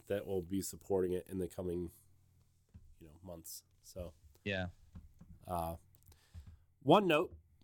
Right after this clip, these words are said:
Speaker 1: uh, before we get to pass it on, what's coming to Game Pass, just wanna shout out and say happy birthday to Marcus Phoenix in Gears of War, which turns fifteen today.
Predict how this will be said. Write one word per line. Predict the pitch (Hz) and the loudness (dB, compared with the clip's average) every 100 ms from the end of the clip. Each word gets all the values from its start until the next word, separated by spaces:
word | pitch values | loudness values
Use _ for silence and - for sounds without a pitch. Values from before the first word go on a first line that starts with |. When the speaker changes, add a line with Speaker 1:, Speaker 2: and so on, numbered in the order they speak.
| - 131 | -4 6
Speaker 1:
uh, | 127 127 127 | 6 6 4
before | 127 - 135 131 | 2 6 8 10
we | 131 | 8
get | 120 131 - | 6 2 2
to | - 131 123 120 117 117 - - - - - - - - - - | 6 10 10 10 6 4 0 -14 -20 -20 -20 -20 -20 -20 -12 10
pass | 131 117 113 | 10 10 -6
it | |
on, | 101 117 98 101 | 2 2 2 -2
what's | 104 - | -6 0
coming | 107 98 | 2 4
to | 90 | 2
Game | 90 98 | 2 2
Pass, | 95 87 - - - - | 0 -2 -4 -6 -10 -16
just | - - 131 | -12 -2 2
wanna | 120 117 110 - _ _ - - - - _ _ - | 4 4 2 -4 _ _ -20 -20 -20 -20 _ _ 0
shout | 110 110 | 4 4
out | 110 | 2
and | |
say | - 110 107 | 0 0 4
happy | 117 127 | 4 4
birthday | 120 123 - 104 | 4 4 4 2
to | 95 - 104 98 - - - - _ _ | 4 4 8 8 6 -4 -20 -20 _ _
Marcus | 107 107 104 - | 6 6 4 2
Phoenix | 113 101 - | 2 2 2
in | 101 | 6
Gears | 104 104 104 | 8 8 6
of | 101 | 6
War, | 113 101 | 6 6
which | 92 - | 2 0
turns | 98 90 | -2 -2
fifteen | - 156 160 - - 180 156 113 101 - - - - - - - - - - | 4 6 6 6 8 8 6 4 -2 -8 -20 -14 -12 -12 -16 -20 -20 -20 -12
today. | 95 87 90 | -8 -6 -6